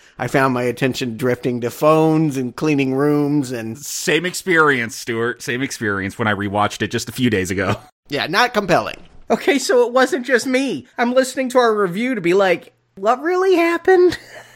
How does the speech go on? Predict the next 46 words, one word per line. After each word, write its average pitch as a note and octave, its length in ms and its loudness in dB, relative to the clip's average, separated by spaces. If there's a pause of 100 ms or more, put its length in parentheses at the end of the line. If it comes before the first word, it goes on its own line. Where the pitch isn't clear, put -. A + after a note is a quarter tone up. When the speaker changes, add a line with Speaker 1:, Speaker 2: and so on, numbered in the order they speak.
Speaker 2:
And, C4+ 160 -2
you C4 80 -2
know, C4+ 300 0
because E3 680 -2
we E3+ 140 -2
were D3+ 140 0
doing D3+ 560 -2
King C3 320 -2
Kong G3 440 2
and B2+ 140 -2
building C3 300 0
up C#3+ 180 0
to A2 420 2 (300)
King D3+ 220 0
of A#2 80 -2
the A2+ 60 -2
Monsters F3 680 -2
last C3+ 480 -4
year, F#3+ 220 -4
I D3+ 60 -4
started F3+ 340 -4
watching D#3+ 500 -4
all, D3 380 -6
it's A#2 100 -16
called D#3+ 160 -6
the G#2 60 -12
Showa E3 420 0
era E3 320 2 (160)
of C3+ 100 -10
Godzilla D3+ 460 -2
films. D3 400 0
If A2+ 220 -12
you're C3+ 100 0
familiar C3 460 2
with - 320 -2
Criterion, C#3+ 640 0
they B2+ 80 -2
put C#3 180 -8
out B2 180 -2
for C#3 80 -10
their A2+ 120 -6
one B2 180 -4
thousandth B2+ 400 -4
release, A#2+ 480 -4
like, A2 160 -8
fifteen D3+ 640 -4